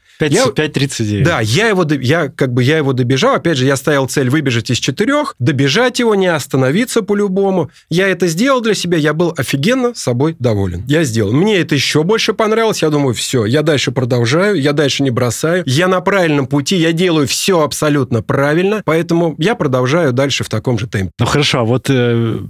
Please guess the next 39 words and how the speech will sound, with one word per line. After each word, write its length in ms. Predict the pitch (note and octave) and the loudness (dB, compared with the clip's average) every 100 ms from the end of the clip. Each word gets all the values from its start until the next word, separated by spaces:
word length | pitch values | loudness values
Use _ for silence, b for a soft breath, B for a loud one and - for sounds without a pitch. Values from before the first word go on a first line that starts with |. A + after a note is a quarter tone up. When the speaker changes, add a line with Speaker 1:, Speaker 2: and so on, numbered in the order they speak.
| - | -10
Speaker 1:
э, 260 | G#2 G#2+ G2+ | -12 -12 -4
пробегая 560 | B2 A2+ B2 C#3+ A2 | 0 2 2 2 0
первый 280 | G2 B2 G#2+ | 0 2 2
марафон 460 | G2+ G#2 G#2 D3+ D#3 | 2 2 0 0 0
свой 280 | - A#2 G2+ | 0 0 2
за 340 | G2+ G2 F2+ | 0 0 -2
три, 340 | - G#2+ G2+ F2+ - _ - | -2 0 0 -4 -12 _ -10
там, 160 | F2+ | -10
пятьдесят 540 | D#2+ G2 G2+ - G#2+ F#2 | -6 -2 -2 0 -2 -2
с 20 | |
чем-то, 640 | - A#2 G#2 - F#2 - | -2 0 0 -2 -6 -6
э, 460 | - F#2+ - - C2 - | -8 -6 -4 -6 -8 -4
ты 80 | |
столкнулся 500 | E2 A#2+ G#2+ E3 F#3 | -2 0 0 0 0
с 60 | E3+ | -2
какими-то 460 | - - A#2 G2+ G#2+ | -4 -2 -2 0 -2
ошибками? 440 | - A#2 - F#2 | 0 -2 -4 -6
Стена, 800 | - - D3+ B2 A2+ A2+ A2 G2+ b b b _ - | -8 -4 0 2 2 0 0 -2 b b b _ -6
э, 220 | G2+ G2 | -4 -2
неправильное 500 | G#2+ A2 A2+ C3 C3 | 0 0 0 2 0
распределение, 720 | A#2+ - A#2 A#2+ G#2 G2+ G2 | 0 -2 0 2 2 2 0
не 140 | F#2 | 0
поел 400 | G#2+ B2 B2 A2 | 0 0 2 2
еду, 360 | A2+ A2 G2 G2 | 2 2 0 0
вообще 340 | F#2 F2+ - | -2 -2 -2
про 200 | G2+ A#2 | -2 0
это? 180 | A#2+ - | 0 0
Speaker 2:
Все 200 | G#2+ G3+ | 0 2
было 240 | D3 B2 A#2 | 2 0 0
ошибка, 300 | - G2+ - | -2 -2 -2
все 400 | - - A3+ F#3+ | -2 0 2 2
было 200 | D#3+ C3 | 2 2
неправильно. 760 | C3+ - C#3 A#2+ B2+ - C#4 - | 2 0 0 2 0 0 -2 -2
<laughs> 140 | - - | -10 -2
Вот 160 | D3+ F3 | 0 2
реально 420 | F#3+ F#3+ D#3+ C3+ | 2 2 2 0
все 360 | - - F3+ | -2 0 2
было 200 | D3 B2+ | 4 2
неправильно. 580 | A#2 A#2+ A2+ A#2 G#2 F2+ | 2 0 0 -2 -2 -4